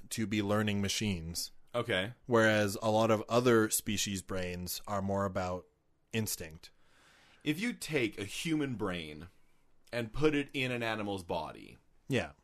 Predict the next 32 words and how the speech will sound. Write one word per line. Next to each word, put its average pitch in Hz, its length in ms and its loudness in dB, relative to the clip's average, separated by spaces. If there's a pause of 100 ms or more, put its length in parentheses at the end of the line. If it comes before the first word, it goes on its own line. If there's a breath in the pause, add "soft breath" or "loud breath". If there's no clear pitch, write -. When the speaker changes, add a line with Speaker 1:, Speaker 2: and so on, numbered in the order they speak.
(320)
Speaker 2:
and 107 260 -6 (160)
then 151 300 2
put 127 160 -4
a 107 40 -2
consciousness 87 760 -8
in 76 100 -10
it. 73 180 -14 (920 soft breath)
Speaker 1:
Like 117 220 2
a 101 80 -4
chimera 104 500 4
sorta 87 520 -2 (120)
idea. 87 440 -6
Speaker 2:
Like 277 200 6
a 269 80 0
chimera, 185 720 6
yes. 113 540 2 (180)
I 160 140 2
am, 180 280 0
Speaker 1:
We're 131 100 4
Speaker 2:
I - 60 6
Speaker 1:
going 135 200 12
Speaker 2:
am, 127 60 4
Speaker 1:
Full 135 200 8
Metal 120 240 8
Alchemist 139 460 8
Speaker 2:
I - 20 4
am 180 60 4
Speaker 1:
here. 107 100 2
Speaker 2:
talking 160 160 4
about 151 140 4
a 139 60 2
chimera. 135 580 2